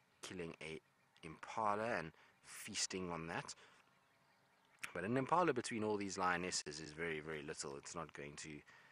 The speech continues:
or all these males, including the cubs, it's not going to go very far, in,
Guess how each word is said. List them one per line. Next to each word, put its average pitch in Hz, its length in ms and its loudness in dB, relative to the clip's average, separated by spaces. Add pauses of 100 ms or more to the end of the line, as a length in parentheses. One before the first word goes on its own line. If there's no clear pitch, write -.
(260)
or 67 120 -8
all 76 200 -4
these 71 220 -8
males, 73 340 -2
including 76 360 -8
the 65 60 -10
cubs, 80 340 -2
it's 80 100 -10
not 90 160 -6
going 78 140 -6
to 76 100 -8
go 80 120 -4 (120)
very 78 200 -4
far, 85 340 4
in, 80 160 -4